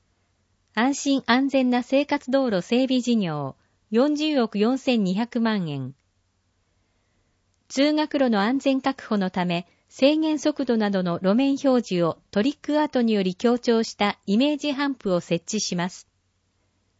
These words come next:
通学路イメージハンプ設置事業、六百万円。市民による水環境保全活動の取り組みへの助成などを行います。霞ヶ浦、北浦水質保全市民活動支援事業、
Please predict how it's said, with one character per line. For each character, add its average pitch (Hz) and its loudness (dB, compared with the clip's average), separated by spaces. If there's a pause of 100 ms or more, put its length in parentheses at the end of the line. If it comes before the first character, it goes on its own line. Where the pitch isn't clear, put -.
(300)
通 294 0
学 294 0
路 214 2
イ 202 0
メ 294 0
ー - -2
ジ 285 -2
ハ 277 0
ン 254 -2
プ 170 -18
設 180 -2
置 247 -6
事 233 -2
業、 160 -2 (160)
六 190 0
百 285 0
万 240 0
円。 143 -8 (1400)
市 - -2
民 311 2
に 233 2
よ 190 0
る 180 -2
水 214 -2
環 294 0
境 196 2
保 185 0
全 285 0
活 277 -2
動 214 2
の 180 -2
取 220 0
り - -6
組 240 0
み 240 2
へ 233 2
の 185 0
助 185 -2
成 285 0
な 277 2
ど 180 0
を 151 -2
行 - -6
い 180 -2
ま 156 -6
す。 - -18 (1040)
霞 277 0
ヶ 262 2
浦、 185 -2
北 277 -2
浦 190 0
水 277 -2
質 262 -4
保 247 0
全 262 2
市 - -4
民 277 0
活 254 -4
動 175 0
支 214 -4
援 254 2
事 226 0
業、 151 -4